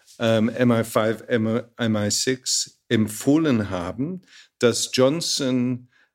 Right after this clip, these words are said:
äh, Jewgeni Le-, äh, Lebedev nicht, äh, ins House of Lords, ähm, äh, bringt. Also er hat ihn als, äh, Lord of the Realm, äh, ernannt.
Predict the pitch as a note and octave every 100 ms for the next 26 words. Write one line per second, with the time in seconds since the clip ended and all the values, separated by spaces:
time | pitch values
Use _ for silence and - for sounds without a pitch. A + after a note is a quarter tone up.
0 | _ G#2 A2 G#2+ A2+ A2+ - C3 C3 A#2
1 | A2+ A2 - A#2+ A2 A2+ G#2 A#2+ A#2 G#2
2 | G2 F#2 - - _ _ _ _ - G2+
3 | C3+ D#3+ - - - - - _ _ _
4 | _ A2 G#2+ G2+ G2+ - - A#2 G2+ G2
5 | - - - B2 A2 - G#2 G2+ G2+ G#2
6 | G#2+ - - - _ _ A2 G#2 F#2+ F#2+
7 | F#2+ G2 - - A2 G2+ G2+ - G2+ A#2
8 | D3 - G#2+ G#2 A2 F#2+ G#2 G#2 A#2 -
9 | G#2+ G#2+ G#2+ - G2+ F#2 - - - G2
10 | F#2+ F2+ A#2 A#2+ A#2+ A#2+ A#2+ A2 G2 G#2+
11 | G2 A2+ A2+ A2+ A#2+ - _ - - _
12 | - A2+ A2 G#2+ G#2+ G#2+ B2 A2 A2 A#2
13 | D3+ E3 -